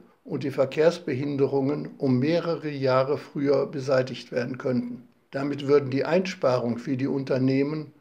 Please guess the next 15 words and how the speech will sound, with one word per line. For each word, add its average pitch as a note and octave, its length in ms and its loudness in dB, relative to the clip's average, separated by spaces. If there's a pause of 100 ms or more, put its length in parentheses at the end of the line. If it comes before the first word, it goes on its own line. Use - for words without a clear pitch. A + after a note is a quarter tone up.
(140)
mehrere D#3 540 0
Milliarden C3+ 640 0
Euro, C3+ 580 0 (360)
mehr D#3+ 560 2
als C#3+ 340 -8
die D#3 80 -8
Baukosten, C3 840 0 (100)
betragen. B2 600 -6 (100)
Wenn C3+ 160 -2
die C#3 100 -2
Verkehrsminister C3+ 1160 0 (200)
in C#3+ 160 -4
Berlin C#3+ 480 -2
und C3+ 180 -8
Düsseldorf A#2+ 640 -2